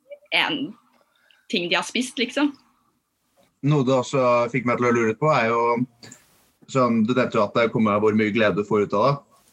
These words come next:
Speaker 2: Og du har jo, eh, apropos abstinenser, hvis du ikke spiser, så blir jo folk oftest gretne for at de får en la-, slags matabstinens. Men samtidig så er det jo, jeg har jo opplevd selv, at hvis du prøver å faste i en periode, la oss si du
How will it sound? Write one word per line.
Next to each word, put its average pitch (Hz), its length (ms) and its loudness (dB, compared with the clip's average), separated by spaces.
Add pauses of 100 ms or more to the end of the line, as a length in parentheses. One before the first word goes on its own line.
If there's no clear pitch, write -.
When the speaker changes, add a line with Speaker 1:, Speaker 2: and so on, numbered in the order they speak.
(520)
Speaker 2:
Og 120 80 0
du 127 40 2
har 117 180 2
jo, 117 100 2 (560)
eh, 113 140 2
apropos 107 420 0
abstinenser, 120 560 0 (180)
hvis 117 240 0
du 135 80 2
ikke 127 260 0
spiser, 151 680 0 (340)
så 143 160 -2
blir 117 220 2
jo 113 80 2 (160)
folk - 480 -2
oftest - 400 -2
gretne 95 480 0
for 117 160 0
at 98 160 -2
de 113 100 0
får 107 240 2
en 107 120 0
la-, 101 180 -2
slags - 320 -2
matabstinens. 104 880 0 (420)
Men 151 300 0
samtidig 147 600 0
så 147 200 0
er 127 80 0
det 120 40 0
jo, 123 120 2
jeg 123 140 2
har 117 100 2
jo 113 100 0
opplevd 110 320 -4
selv, 143 340 2
at 117 140 -2
hvis 117 220 -2
du 127 160 2
prøver 110 300 0
å - 40 -12
faste - 340 -2
i 92 40 2
en 90 80 -2
periode, 110 380 2 (140)
la 123 120 2
oss 117 120 -2
si 117 140 2
du 110 140 0